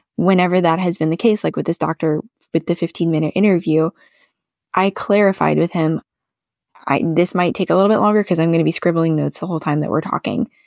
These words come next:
I might repeat myself, or I might ask you to repeat something so that I can make sure that I grab that quote from you.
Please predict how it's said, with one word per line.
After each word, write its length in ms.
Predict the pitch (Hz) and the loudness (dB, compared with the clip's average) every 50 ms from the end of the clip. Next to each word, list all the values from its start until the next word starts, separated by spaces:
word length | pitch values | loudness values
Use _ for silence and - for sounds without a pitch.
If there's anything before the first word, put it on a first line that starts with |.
| _ _ _ _ _ _ - | _ _ _ _ _ _ -2
I 100 | - 170 | 0 0
might 200 | 160 160 151 - | 2 2 0 0
repeat 240 | - - - 214 185 | -2 -4 -2 0 0
myself, 460 | - 180 190 196 - 185 180 175 180 | 2 2 2 2 2 2 0 0 0
or 80 | - 160 | 0 -2
I 40 | 160 | 0
might 180 | 160 160 151 - | 0 0 0 0
ask 260 | - 123 170 - - | 0 -2 -2 -2 0
you 100 | - 175 | 2 2
to 80 | 180 180 | 4 4
repeat 300 | 180 180 - - 170 160 | 2 2 0 -2 -2 0
something 480 | - 175 175 180 - 170 165 160 156 - | 0 0 -2 0 -2 -2 -2 0 -2 -2
so 140 | - - | 0 0
that 100 | 160 156 | 2 2
I 80 | 151 147 | 2 -2
can 160 | - - 165 | -2 -2 -2
make 140 | 156 143 - | -2 -2 -2
sure 140 | - 151 147 | -2 -2 0
that 100 | 147 143 | 0 0
I 80 | 147 | 0
grab 360 | 151 - 151 143 127 147 156 - | -2 0 0 0 0 -2 -2 -2
that 260 | 151 147 - - - | -2 -2 -2 -4 -8
quote 260 | - - - - - | -4 -2 -2 -2 -2
from 200 | - - - - | -4 -4 -2 -2
you. 220 | 62 62 62 - | 0 0 -2 -2